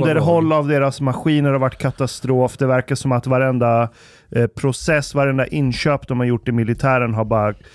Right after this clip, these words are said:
Speaker 1: kapats av från toppen
Speaker 2: Okej, det här
Speaker 1: med,
Speaker 2: var
Speaker 1: via
Speaker 2: också
Speaker 1: korruption.
Speaker 2: någonting som, som jag har sagt till folk redan för flera år sedan. När jag var i Moskva med Pavel så mötte vi ju många av de här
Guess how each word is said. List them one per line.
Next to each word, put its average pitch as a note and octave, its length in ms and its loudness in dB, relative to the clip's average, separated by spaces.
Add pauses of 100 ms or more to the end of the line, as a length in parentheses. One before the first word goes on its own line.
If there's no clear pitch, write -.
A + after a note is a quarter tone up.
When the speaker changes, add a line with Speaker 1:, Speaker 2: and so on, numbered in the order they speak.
(240)
Speaker 1:
kapats B2+ 520 -2
av C3 380 0
från A#2 240 -2
toppen C#3 380 0
Speaker 2:
Okej, A2+ 260 0
det C#3+ 80 4
här F3 80 4
Speaker 1:
med, G3 100 2
Speaker 2:
var - 60 4
Speaker 1:
via - 80 4
Speaker 2:
också - 120 -4
Speaker 1:
korruption. D#3+ 260 2
Speaker 2:
någonting C3+ 260 0
som, C3+ 220 -4
som C3+ 200 -2
jag C3+ 140 4
har B2 80 2
sagt A#2 300 -2
till A2 100 -2
folk G#2+ 380 -2
redan A2+ 360 0
för - 80 -8
flera A#2 300 0
år G#2+ 240 2
sedan. G2 340 -4 (120)
När C3+ 160 0
jag C#3+ 100 4
var F3 160 2
i D3+ 60 0
Moskva C3+ 420 0
med G#2+ 180 -4
Pavel G2+ 380 0
så A#2 120 -4
mötte C3+ 320 -2
vi C3 120 2
ju B2+ 100 2
många A#2 260 0
av G2+ 100 -4
de G#2+ 160 -2
här G2+ 200 0